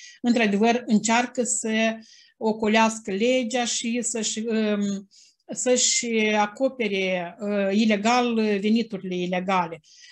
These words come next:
Uh, cu siguranță și cetățenii o să su-, susțină aceste demersuri ale Autorității Naționale de Integritate,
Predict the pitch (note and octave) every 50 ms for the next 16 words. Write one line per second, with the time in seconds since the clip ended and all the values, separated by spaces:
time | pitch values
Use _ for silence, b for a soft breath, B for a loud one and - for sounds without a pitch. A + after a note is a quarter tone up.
0 | B B - A3+ G#3+ G#3 G#3 G#3 G#3+ G#3+ - - - B3 B3 C4+ C#4+ D4+ C#4+ C#4+
1 | C#4 C4+ - - - - C#4 B3+ A#3+ A#3+ A3+ - B3+ B3 A#3+ A#3 A3+ G#3+ A3 -
2 | A#3+ G#3 - - A#3 A3 G#3+ - - B3+ A3+ - - - C4 C4 B3 A#3+ A3 G#3+
3 | G#3 G3+ G3 F#3+ F#3 F#3+ F#3+ F#3+ - A#3+ A3+ A3+ - A3+ F#3+ G3 F#3+ G3 G#3 A3
4 | A3+ A3 A3+ - - G#3 F#3+ G3 G3 F#3+ F#3+ F#3+ F#3+ F#3 - G3+ F#3+ - A3+ A3+
5 | A3+ A3 G#3 G3+ F#3+ - G#3 G#3+ A3 G#3+ G3+ G#3 G3 F#3+ F#3+ F#3+ F#3+ F#3 F#3 -
6 | A#3 B3 B3 C4+ C4